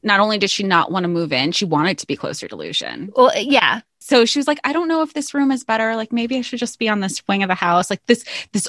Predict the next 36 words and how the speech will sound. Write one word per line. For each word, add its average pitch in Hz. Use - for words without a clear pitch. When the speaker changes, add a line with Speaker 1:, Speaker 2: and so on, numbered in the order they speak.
Speaker 1:
old 208
room 190
brings 185
back 180
such -
memories." 170
Speaker 2:
But 262
also 277
it 240
had 214
been 233
completely 214
sealed 196
off -
because, 196
and 240
there's 233
a 240
callback 226
in 190
it, 175
the 214
room 254
had 262
been 240
sealed 226
off 208
and 208
it 220
had 208
been 208
completely 220
covered 202
in, 190
in 185
thorns. 185